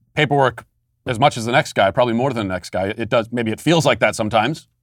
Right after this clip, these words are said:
But she says, "We gotta get rid of, we gotta get rid of these cowboys, whoever's paying for these cowboys."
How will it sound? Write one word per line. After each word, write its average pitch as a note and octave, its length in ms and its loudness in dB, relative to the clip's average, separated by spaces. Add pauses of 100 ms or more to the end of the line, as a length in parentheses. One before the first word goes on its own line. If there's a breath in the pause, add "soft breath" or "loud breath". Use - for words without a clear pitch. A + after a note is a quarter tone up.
(2750)
But F3 160 4
she F#3+ 80 -2
says, F3 180 2
"We F3 60 0
gotta G3+ 180 6
get E3+ 180 -2
rid F#3 180 4
of, C3 260 0
we C3+ 60 -4
gotta G3+ 160 6
get G#3+ 100 2
rid G3 140 4
of D#3 80 2
these D3 160 0
cowboys, A#2+ 540 2
whoever's F#3 280 4
paying D#3 400 0
for B2 80 -4
these A#2 160 -2
cowboys." G#2+ 720 0